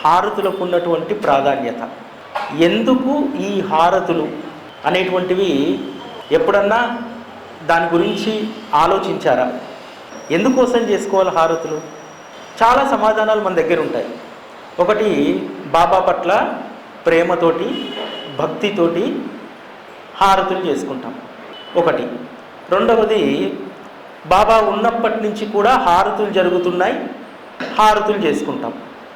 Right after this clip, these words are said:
రెండో కారణం. మూడో కారణము, మనస్సుకు ప్రశాంతతగా అనిపిస్తుంది బాబా హారతి చేసుకున్నప్పుడు అని మూడవ భావన మనకు కలుగుతుంది.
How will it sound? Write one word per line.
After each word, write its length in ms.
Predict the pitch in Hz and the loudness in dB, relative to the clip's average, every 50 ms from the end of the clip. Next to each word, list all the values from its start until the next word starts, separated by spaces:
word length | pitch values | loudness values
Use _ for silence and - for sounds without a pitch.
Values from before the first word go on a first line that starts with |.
| - - - - | -20 -14 -6 0
రెండో 300 | - 170 170 170 175 165 | 2 2 4 4 4 4
కారణం. 400 | - - 131 120 - 120 117 110 - - - - - - - - - - - - - - - - | 4 4 2 2 2 0 -4 -6 -8 -10 -14 -16 -18 -18 -20 -20 -20 -20 -20 -20 -20 -20 -12 -2
మూడో 320 | 196 214 254 262 254 254 247 | 2 4 6 6 6 6 6
కారణము, 960 | 247 247 220 202 196 196 196 202 208 214 214 202 170 147 151 170 202 214 214 208 214 - - - - - - - - - - - - - | 4 4 4 4 4 2 2 0 0 2 2 2 2 2 0 0 -2 -4 -6 -8 -10 -12 -14 -14 -16 -18 -18 -20 -20 -20 -20 -20 -18 -8
మనస్సుకు 720 | 123 139 175 208 247 254 247 233 - 262 247 247 247 240 226 180 170 160 165 196 214 208 - - - - | -2 0 2 2 2 2 0 0 0 2 2 2 2 2 4 4 4 4 2 2 2 0 0 -2 -4 -2
ప్రశాంతతగా 1300 | 175 170 165 - 196 190 214 233 247 240 233 - - 220 226 220 208 208 208 208 208 - - - - - - - | 0 0 2 2 2 4 4 2 2 0 0 0 0 2 2 2 2 2 2 2 0 0 -4 -6 -6 -8 -6 -4
అనిపిస్తుంది 600 | 160 180 180 190 190 - - - 190 185 185 208 | -2 -2 -2 -4 -6 -8 -6 -4 -2 -2 0 2
బాబా 280 | - 165 160 165 170 175 | 2 4 4 4 4 4
హారతి 540 | 165 151 151 156 160 165 170 165 - - 160 | 4 4 4 4 4 2 2 0 -2 -2 -4
చేసుకున్నప్పుడు 800 | 151 156 156 - 156 143 147 143 139 151 165 220 - - - - - - - - - - - - - - - - - | -4 -4 -4 -4 -2 -2 -2 -2 -2 0 0 0 0 0 -2 -4 -6 -10 -12 -14 -16 -18 -20 -20 -20 -20 -18 -6 -2
అని 260 | 196 240 320 - - - | 0 0 0 0 -2 -4
మూడవ 480 | 175 170 175 208 240 233 226 214 214 214 | -4 -2 2 4 4 4 4 4 4 2
భావన 420 | 214 - 165 170 170 175 170 190 233 208 151 143 170 190 190 | 2 2 2 4 4 4 2 2 0 0 0 0 0 0 0
మనకు 220 | 175 160 151 - | 0 -2 -2 -2
కలుగుతుంది. 540 | - 147 147 143 - - - - 104 110 123 | -2 -2 -2 -2 -2 -4 -6 -6 -6 -8 -8